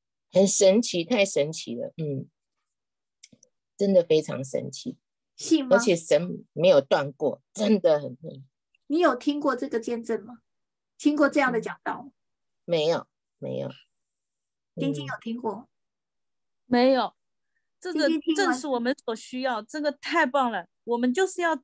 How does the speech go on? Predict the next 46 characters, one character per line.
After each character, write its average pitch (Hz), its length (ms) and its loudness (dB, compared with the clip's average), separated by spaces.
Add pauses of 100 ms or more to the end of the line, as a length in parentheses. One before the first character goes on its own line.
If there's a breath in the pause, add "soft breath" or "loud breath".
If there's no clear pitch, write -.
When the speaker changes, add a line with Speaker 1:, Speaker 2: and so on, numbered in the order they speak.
Speaker 3:
做 349 220 0
新 339 320 -6
造 320 180 -2
人， 226 220 -8
可 233 140 -4
是 240 120 -2
我 330 40 -2
们 254 120 0
从 247 200 0
来 311 120 4
没 269 140 0
想 214 240 -6
过 262 140 -2
创 320 280 -2
世 262 160 -6
纪， 262 280 -10 (520 soft breath)
就 349 120 0
是 320 160 4
你 240 140 6
刚 311 200 4
才 277 120 4
说 269 220 2
的 269 60 4
那 262 140 4
一 214 40 -2
番， 202 220 -2
神 226 240 2
就 330 140 2
一 392 180 4
直 262 160 -6
在 302 180 4
创 294 300 -2
造， 233 320 -2
就 359 100 -4
是 311 180 -8
创 311 360 0
造 320 200 2
I 262 260 -4
N 247 240 -4
G。 240 200 0
Speaker 1:
嗯。 160 200 -4 (420)
Speaker 3:
这 - 80 0
个 381 80 6
太 311 260 0
威 226 220 4
了， 208 120 -2